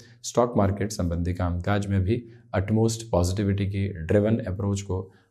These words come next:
आप अपने साथ में लेकर चलने वाले रहेंगे। ये स्पष्टता के स्वरूप आप ज़रूर बनाकर रखिएगा।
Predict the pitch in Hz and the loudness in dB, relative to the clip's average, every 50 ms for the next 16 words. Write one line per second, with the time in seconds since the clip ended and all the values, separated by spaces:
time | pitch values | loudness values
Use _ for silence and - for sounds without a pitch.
0 | _ _ - 107 101 104 113 120 123 123 120 - 95 95 - 98 95 92 - - | _ _ 0 2 2 4 4 2 0 -2 -4 -6 -6 -4 -2 0 0 0 0 0
1 | 87 87 - - 95 90 90 92 82 - 104 92 95 95 95 98 110 101 85 80 | 0 -2 -2 -4 -4 -4 -4 -4 -4 0 2 4 6 4 4 2 0 -2 -2 -4
2 | - - - - 85 85 87 90 95 82 76 73 76 90 - - - - 85 80 | -6 -6 -2 -2 0 0 0 0 0 0 -2 -2 -2 -4 -4 -6 -6 -2 0 2
3 | 85 90 92 92 98 110 120 135 - - - - - - - 95 95 98 98 98 | 2 2 4 4 6 6 4 2 0 -8 -12 -16 -14 -4 0 4 4 4 4 2
4 | - - 104 95 - - - 98 98 95 98 95 - 92 90 98 101 98 - - | 0 0 0 0 0 -2 -4 -2 0 0 0 -2 -2 -2 -2 -2 -4 -4 -6 -14
5 | - _ _ _ _ _ - 65 67 67 - - - - 92 90 95 90 87 90 | -20 _ _ _ _ _ -8 -6 -6 -6 -6 -8 -6 -4 0 2 2 2 2 2
6 | 90 87 90 80 73 73 - - 82 76 76 78 82 87 - - 101 101 101 101 | 0 -2 -2 -2 -4 -4 -4 -4 -4 -4 -4 -4 -4 -4 -2 2 4 4 4 4
7 | 107 107 110 107 - | 4 2 0 -4 -6